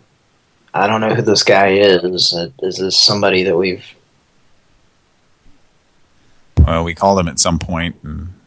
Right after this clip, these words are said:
Speaker 2: I don't think he ever answered. I, I have no idea. So.
Speaker 1: He's calling from a number we're not familiar with.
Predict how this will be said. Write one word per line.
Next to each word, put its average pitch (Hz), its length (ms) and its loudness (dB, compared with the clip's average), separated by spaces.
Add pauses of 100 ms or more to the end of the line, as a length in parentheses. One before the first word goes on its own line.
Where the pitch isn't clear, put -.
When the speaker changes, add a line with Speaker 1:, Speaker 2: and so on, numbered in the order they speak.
Speaker 2:
I 82 80 -4
don't 80 140 -4
think 85 160 -6
he 80 100 -4
ever 80 200 0
answered. 80 440 0
I, 80 180 -8
I 69 60 -8
have 73 160 -8
no 76 80 -12
idea. 80 460 -10 (240)
So. - 240 -20 (480)
Speaker 1:
He's 117 180 2
calling 113 360 2
from 113 180 -6
a 104 40 -4
number 110 380 2 (260)
we're 107 300 -2
not 110 260 0
familiar 110 400 4
with. 117 380 4